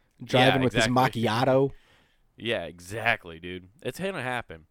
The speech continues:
Speaker 2: Um, dude, speaking
Speaker 1: Yeah.
Speaker 2: of nascar, this actually transitions into something I wanted to talk to you about. Uh, so I,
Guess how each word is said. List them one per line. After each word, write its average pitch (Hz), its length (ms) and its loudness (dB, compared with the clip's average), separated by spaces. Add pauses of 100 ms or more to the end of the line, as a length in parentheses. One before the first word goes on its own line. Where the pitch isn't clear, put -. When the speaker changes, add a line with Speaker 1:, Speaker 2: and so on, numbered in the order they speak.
(680)
Speaker 2:
Um, 101 600 -4
dude, 139 200 -2
speaking 139 400 -6
Speaker 1:
Yeah. - 440 -6
Speaker 2:
of 95 80 -10
nascar, 101 400 -6
this 104 160 -6
actually 113 220 -6
transitions 95 600 -10
into 87 100 -14
something 87 300 -12
I 85 60 -12
wanted 85 240 -14
to 82 60 -20
talk 87 240 -10
to 85 60 -18
you 82 60 -14
about. 76 260 -14 (600)
Uh, 92 420 -2
so - 180 -8
I, 107 320 -2